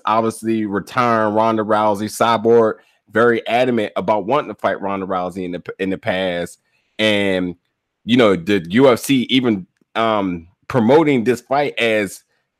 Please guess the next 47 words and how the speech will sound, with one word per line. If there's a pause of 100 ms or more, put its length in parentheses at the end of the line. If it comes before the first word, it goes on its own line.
(160)
um,
who
will
be
the
baddest
woman
on
the
planet,
which
is
obviously
a
mock (120)
towards
Ronda
Rousey.
So
you
have
all
this
storyline
towards
that, (100)
but
you
don't
make
that
your
main
event, (260)
and
then
they
come
out
there
and
they
kill
it. (920)
What, (100)
like, (160)
an